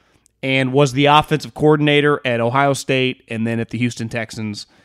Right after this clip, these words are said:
and then became the head coach for the Texans and was now their head coach offensive coordinator, we would talk about him like, uh, a bigger Sean McVay, right?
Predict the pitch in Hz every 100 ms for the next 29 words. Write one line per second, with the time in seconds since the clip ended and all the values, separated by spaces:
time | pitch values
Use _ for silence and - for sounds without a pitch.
0 | _ _ _ 123 123 123 120 117 123 113
1 | 107 123 117 117 113 117 101 117 104 -
2 | 104 104 - 107 104 101 110 107 104 101
3 | 113 107 101 101 101 - 98 92 110 98
4 | 95 90 95 - _ _ _ _ _ 135
5 | 196 175 185 185 139 120 117 110 107 110
6 | 107 107 107 104 104 - _ _ - 123
7 | 117 151 135 127 127 110 101 98 90 85
8 | - _ _ _ - 117 120